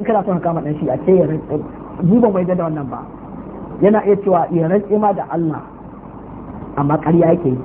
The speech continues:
Amma bai iya ka ce mai rantse ma da ku sani akan abin nan shi zai yi. Saboda su sun yarda da rantsuwa da ku sani babban abu ne. Ina fata ka gane. Amma in ya ce ma, ya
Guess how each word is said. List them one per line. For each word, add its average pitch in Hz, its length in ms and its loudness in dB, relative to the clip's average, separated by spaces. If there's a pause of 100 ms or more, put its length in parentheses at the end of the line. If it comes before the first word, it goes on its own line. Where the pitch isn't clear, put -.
(560)
Amma 180 480 2
bai 208 380 4
iya 190 180 4 (180)
ka 170 140 -6
ce 220 120 2
mai 180 120 2
rantse 180 340 0
ma 180 160 4
da 160 120 0
ku 151 180 -4
sani 160 180 0
akan - 300 -4
abin 131 160 -6
nan 135 160 -6
shi 185 160 -2
zai 151 80 0
yi. 120 120 -4 (1800)
Saboda 196 320 4
su 196 120 -2
sun 233 140 2
yarda 180 260 2
da 143 140 -4 (260)
rantsuwa 185 400 2
da 180 80 -2
ku 175 160 -6
sani 180 180 0
babban 147 340 -4
abu 143 200 0
ne. 127 80 -4 (480)
Ina 226 180 6
fata 156 220 -4
ka 160 140 -2
gane. 156 220 -2 (520)
Amma 196 640 2 (340)
in 202 100 2
ya 240 80 8 (120)
ce 196 100 2
ma, 175 260 -2
ya 190 160 2